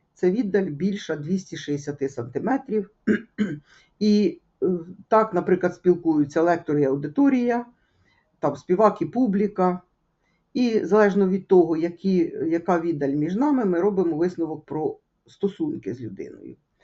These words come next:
Але може бути така ситуація, коли хтось із колег, з якими у нас є формальні стосунки, е, хоче наблизитись до нас ближче. Да? І ми, якщо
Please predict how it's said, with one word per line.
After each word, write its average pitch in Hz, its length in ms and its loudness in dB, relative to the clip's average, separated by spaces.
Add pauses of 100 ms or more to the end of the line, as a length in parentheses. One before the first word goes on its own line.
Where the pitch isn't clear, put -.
(160)
Але 214 200 4
може 254 240 2
бути 202 220 -6
така 190 220 -4
ситуація, 220 600 -4
коли 185 220 0
хтось 190 280 -4
із 180 100 -8
колег, 220 380 2 (420)
з 151 80 -10
якими 190 320 2
у 170 80 2
нас 170 280 -2
є 165 300 0 (460)
формальні 160 640 2
стосунки, 131 720 -10 (500)
е, 165 140 -2
хоче 269 360 0
наблизитись 208 600 -2
до 185 120 2
нас 185 160 -2
ближче. 165 600 0 (640)
Да? 208 360 -4
І 180 100 0
ми, 240 480 0 (200)
якщо 202 760 0